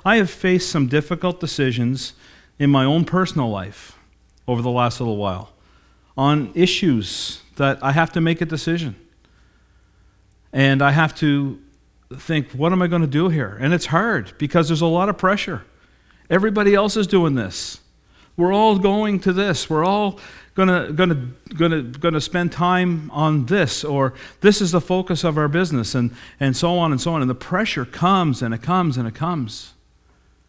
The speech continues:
And you don't wanna be outside the box. You know, it's, it's, it's techno-, ah. Peer pressure.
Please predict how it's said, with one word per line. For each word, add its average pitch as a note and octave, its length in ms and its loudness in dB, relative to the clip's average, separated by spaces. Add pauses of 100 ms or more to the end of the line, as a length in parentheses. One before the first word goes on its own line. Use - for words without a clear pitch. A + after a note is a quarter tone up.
(880)
And B2+ 560 2 (200)
you B2 260 -2
don't C#3 260 0
wanna B2+ 220 -2
be A2+ 360 -2
outside G2+ 460 -8
the E2+ 60 -10
box. - 640 -12 (920)
You C3+ 160 0
know, A#2 140 2
it's, B2 240 -4
it's, - 400 -8 (600)
it's - 420 -6 (1600)
techno-, G2 340 -12 (240)
ah. - 280 -6 (1600)
Peer A#3+ 160 0
pressure. C3+ 340 -6